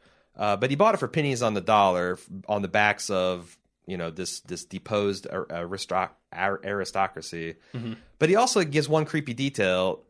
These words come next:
Speaker 1: that he specifies, which is he wants the door to his wife's room to lock from the outside because she's a rare bird and I intend to, I tend to keep her caged.
Speaker 2: Yeah.
Speaker 1: Like, I think that there, you say it's not sexual. I think, no, there's a
Speaker 2: No, you're
Speaker 1: total
Speaker 2: right.
Speaker 1: kink that he's got there. The fact that he has, uh, Madeline,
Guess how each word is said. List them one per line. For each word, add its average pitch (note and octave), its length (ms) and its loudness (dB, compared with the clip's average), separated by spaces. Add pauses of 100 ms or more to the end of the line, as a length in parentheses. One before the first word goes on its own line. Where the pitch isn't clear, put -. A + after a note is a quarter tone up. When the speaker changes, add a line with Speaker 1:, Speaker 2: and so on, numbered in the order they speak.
(140)
Speaker 1:
that G#2+ 120 -6
he D3+ 120 -2
specifies, F#2 760 2
which G2+ 140 -10
is G#2 120 -6
he A2+ 100 -4
wants A#2 300 2
the G2+ 100 -10
door A#2 320 2
to A2+ 140 -6
his G2 200 -2
wife's G#2+ 320 2
room G2+ 160 -2
to F#2 60 -2
lock G2 340 4
from F#2 140 -8
the E2+ 120 -8
outside D2+ 640 0
because F2+ 460 -4
she's G2 180 -8
a D#2+ 80 -8
rare A2+ 320 -4
bird G2+ 320 -2
and F2+ 100 -6
I F2+ 60 -2
intend G2+ 380 -8
to, F#2+ 260 -4 (300)
I F#2 80 -4
tend A#2 220 -6
to G2 60 -4
keep - 280 -10
her G#2 120 -8
caged. - 720 -10 (300)
Speaker 2:
Yeah. B2 260 4 (220)
Speaker 1:
Like, D3+ 160 4
I G3+ 120 10
think A#3+ 260 0
that G3 120 2
there, F#3+ 140 4
you E3 180 0
say F3 180 2
it's C#3+ 120 -2
not D3 180 2
sexual. A#2 600 2
I G#3+ 140 8
think, A#3 240 -2
no, G3+ 260 6
there's D3+ 240 2
a F3+ 80 -4
Speaker 2:
No, D#3 80 4
you're F#3+ 100 10
Speaker 1:
total F#3+ 140 8
Speaker 2:
right. G#2 140 4
Speaker 1:
kink E3 180 2
that C#3 80 -2
he's A#2+ 140 0
got B2 260 6
there. B2+ 120 4
The A2+ 60 0
fact C#3 340 6
that A#2 100 0
he B2 160 -4
has, A#2 580 4
uh, G2+ 140 0
Madeline, G#2 760 2